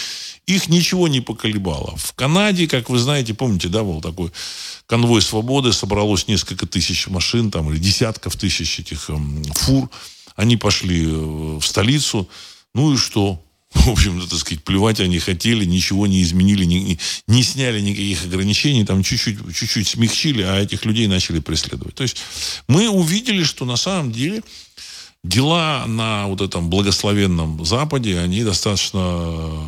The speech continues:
сложные, тяжелые, времена тяжелые там. Вот. Почему времена тяжелые? Ну, потому что финансовая пирамида, она, в общем-то,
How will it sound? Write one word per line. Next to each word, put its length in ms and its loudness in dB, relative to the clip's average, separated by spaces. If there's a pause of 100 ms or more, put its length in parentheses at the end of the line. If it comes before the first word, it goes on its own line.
(560)
сложные, 580 2 (680)
тяжелые, 640 4
времена 420 0
тяжелые 560 0
там. 220 -14 (200)
Вот. 220 -6 (480)
Почему 360 4
времена 380 2
тяжелые? 460 -2
Ну, 180 4
потому 360 2
что 600 -2
финансовая 600 0
пирамида, 560 2
она, 360 -2
в 420 -6
общем-то, 500 -6